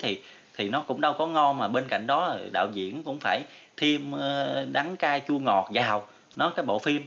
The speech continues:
nó có t-, tình tiết, cái bi kịch, nó, nó đau khổ, vân vân. Đấy, thì nhiệm vụ của mình á, mình là một cái diễn viên chính á, thì mình dù trong bất kỳ cái hoàn cảnh nào, thì cái nhiệm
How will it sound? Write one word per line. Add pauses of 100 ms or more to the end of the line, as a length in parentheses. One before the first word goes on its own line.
(120)
nó
có
t-,
tình
tiết, (120)
cái
bi
kịch,
nó, (520)
nó (240)
đau
khổ,
vân
vân. (440)
Đấy,
thì
nhiệm
vụ
của
mình
á, (380)
mình
là
một
cái
diễn
viên
chính
á, (640)
thì
mình
dù
trong
bất
kỳ
cái
hoàn
cảnh
nào, (1120)
thì
cái
nhiệm